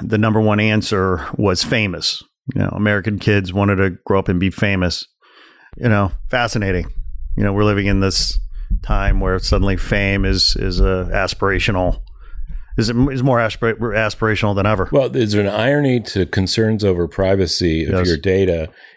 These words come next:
Speaker 2: in an environment where increasingly people present themselves to this huge worldwide
Speaker 1: But the
Speaker 2: population.
Speaker 1: Yeah.
Speaker 2: And, and, I mean, you know, a Kardashian in a see-through whatever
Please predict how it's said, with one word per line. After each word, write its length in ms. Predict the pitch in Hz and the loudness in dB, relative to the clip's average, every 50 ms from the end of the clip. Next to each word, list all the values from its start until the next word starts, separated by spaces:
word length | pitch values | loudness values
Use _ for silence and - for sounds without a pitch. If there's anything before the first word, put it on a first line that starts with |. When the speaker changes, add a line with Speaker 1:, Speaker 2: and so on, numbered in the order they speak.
| _ - | _ -6
Speaker 2:
in 180 | 117 104 90 87 | -4 -2 0 0
an 140 | 85 82 80 | 0 2 2
environment 720 | 78 78 78 82 90 85 90 92 90 87 85 80 78 - - | 0 0 0 0 2 2 2 2 2 0 0 -2 -2 -4 -4
where 500 | - 85 82 78 73 78 82 78 - - _ - | -2 0 0 0 0 -2 -6 -10 -12 -18 _ -10
increasingly 920 | - 98 76 73 - - 95 92 90 - - 92 78 78 78 76 78 80 78 | -6 -4 -4 -4 -4 -2 -2 -2 0 0 0 0 0 0 -2 -2 -4 -4 -6
people 600 | - - 82 80 76 - 85 82 78 76 - - _ _ _ _ _ _ - | -6 -4 -4 -4 -2 -2 -4 -4 -4 -4 -8 -12 _ _ _ _ _ _ -6
present 360 | - 82 71 92 85 90 - | -4 -2 0 0 -2 -2 -2
themselves 720 | - 82 78 - - 87 80 76 73 73 67 - - - - - - - | -4 -4 -2 -2 -2 -2 -2 -4 -4 -6 -4 -6 -6 -6 -8 -12 -18 -12
to 120 | - - 82 | -6 -4 -2
this 240 | 73 71 - - - - - | -2 0 -2 -2 -4 -4 -2
huge 460 | 156 147 131 107 80 71 76 - - - _ _ _ _ - | 0 0 2 2 2 0 -2 -6 -10 -14 _ _ _ _ -4
worldwide 760 | 82 90 90 85 82 85 78 73 78 80 80 78 76 73 82 _ _ _ _ _ _ - | 0 0 0 0 0 -4 -4 -6 -6 -6 -6 -6 -8 -8 -12 _ _ _ _ _ _ -2
Speaker 1:
But 120 | 151 147 | 0 2
the 60 | 110 | 2
Speaker 2:
population. 760 | 98 82 - 95 95 101 107 117 117 - - 92 85 87 - - - | 0 0 0 0 0 2 2 2 0 0 -2 -2 -2 -2 -4 -2 0
Speaker 1:
Yeah. 240 | 135 123 117 - - - - | 0 2 0 0 -4 -8 -4
Speaker 2:
And, 460 | 120 98 95 92 90 90 92 87 - - - | -2 0 2 2 2 0 -2 -4 -6 -8 -4
and, 320 | 101 92 90 90 117 - | -2 -2 -2 -2 -2 0
I 40 | 110 | 0
mean, 160 | 101 98 101 | 2 2 2
you 80 | 117 104 | 2 2
know, 180 | 87 82 85 | 2 2 0
a 120 | 92 - 78 | 0 -2 -4
Kardashian 880 | - - 90 80 85 82 85 90 87 - - 98 87 85 85 80 78 76 | -2 -2 -2 0 0 0 0 0 -2 -2 -2 0 0 0 0 -2 -2 -4
in 160 | - 85 85 | -4 -4 -2
a 80 | 82 - | -2 -2
see-through 840 | - - - 98 90 - - - 98 87 85 82 82 80 80 87 - _ _ - _ _ 180 165 | -4 -2 0 0 -2 -2 -4 -2 -2 0 0 0 -2 -4 -6 -10 -16 _ _ -20 _ _ -16 -8
whatever 600 | 107 92 85 78 80 87 87 82 67 69 85 | -2 0 0 2 2 0 0 -2 -4 -10 -10